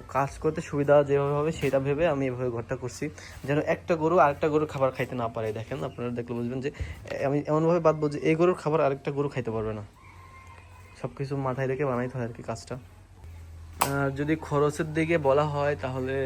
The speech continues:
হচ্ছে আমার আপনার এই নিচে খরচ গেছে এক লাখ তিরিশ হাজার টাকা মতো কনস্ট্রাকশনের কাজটাতে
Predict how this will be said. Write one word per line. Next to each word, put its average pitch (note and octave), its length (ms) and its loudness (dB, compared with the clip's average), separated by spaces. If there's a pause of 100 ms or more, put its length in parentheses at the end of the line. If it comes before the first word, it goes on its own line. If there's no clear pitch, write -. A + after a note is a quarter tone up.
(140)
হচ্ছে - 380 -8
আমার C3+ 380 0 (1000)
আপনার B2+ 260 -6
এই C3 140 -4
নিচে C#3+ 360 2
খরচ D3 380 2
গেছে - 220 -2
এক D3+ 180 -2
লাখ D#3 180 0
তিরিশ D3+ 240 0
হাজার D#3 180 0
টাকা D3+ 180 -2
মতো A#2 240 -4
কনস্ট্রাকশনের C#3+ 800 -2
কাজটাতে A#2+ 460 -2